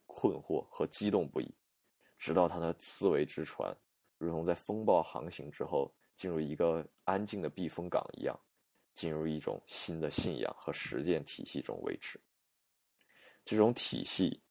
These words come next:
解答了那些使他陷入烦恼的怀疑，并且替换了他原本不愿意放弃的统治自然伟力的权利。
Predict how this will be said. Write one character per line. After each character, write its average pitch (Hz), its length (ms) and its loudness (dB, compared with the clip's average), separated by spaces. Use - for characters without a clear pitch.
解 71 320 2
答 - 220 0
了 82 100 4
那 80 120 -2
些 78 120 -4
使 - 200 -4
他 - 120 -6
陷 87 240 -2
入 78 160 0
烦 - 320 -2
恼 60 160 0
的 - 80 -4
怀 50 240 0
疑， 50 180 -4
并 120 120 0
且 73 140 2
替 - 320 2
换 85 160 4
了 67 80 -2
他 - 140 -6
原 78 180 0
本 80 140 0
不 - 160 -2
愿 87 200 6
意 76 60 -2
放 92 320 2
弃 - 220 -2
的 - 120 2
统 71 200 -6
治 87 260 0
自 - 280 2
然 80 240 4
伟 82 120 6
力 90 200 2
的 - 120 0
权 - 380 -4
利。 78 140 -2